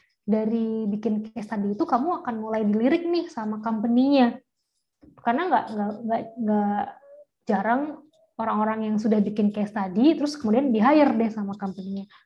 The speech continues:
Itu menurut aku adalah cara supaya bisa di-notice ya, <laughs> biar di-hire juga. Nah, terus yang terakhir, itu jangan, selain, selain kita mengasah keterampilan di desainnya gitu, tapi jangan lupa juga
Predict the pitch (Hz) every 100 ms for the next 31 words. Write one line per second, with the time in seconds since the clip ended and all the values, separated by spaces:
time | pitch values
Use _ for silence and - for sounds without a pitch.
0 | _ _ _ _ - 302 320 294 247 233
1 | 302 226 214 214 208 208 202 247 220 220
2 | 208 233 220 226 262 254 233 233 - -
3 | - _ - - - - 208 208 208 208
4 | 202 208 214 202 208 214 - - _ _
5 | _ _ _ _ _ _ _ _ 220 208
6 | 208 - - 269 262 254 233 208 190 311
7 | - - _ - - _ 247 294 240 226
8 | 220 214 220 208 233 226 233 247 - 240
9 | 233 233 233 247 233 233 220 240 247 240
10 | 233 233 254 254 254 226 220 214 196 208
11 | 208 247 254 262 262 226 208 185 - 190
12 | 220 233 247 233 226 226 214 208 214 269
13 | 277